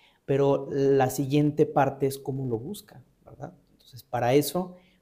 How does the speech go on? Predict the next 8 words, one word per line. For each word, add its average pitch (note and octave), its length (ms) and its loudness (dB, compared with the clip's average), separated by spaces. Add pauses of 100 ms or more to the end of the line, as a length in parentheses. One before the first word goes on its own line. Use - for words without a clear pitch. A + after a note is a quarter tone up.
pues, B2 340 -4
Francisco B2 760 -6
se A#2+ 160 -12
va C3 120 2
solo. E3 520 6 (840)
Francisco B2+ 840 -4
quiere C#3+ 220 2
estar C3+ 580 -2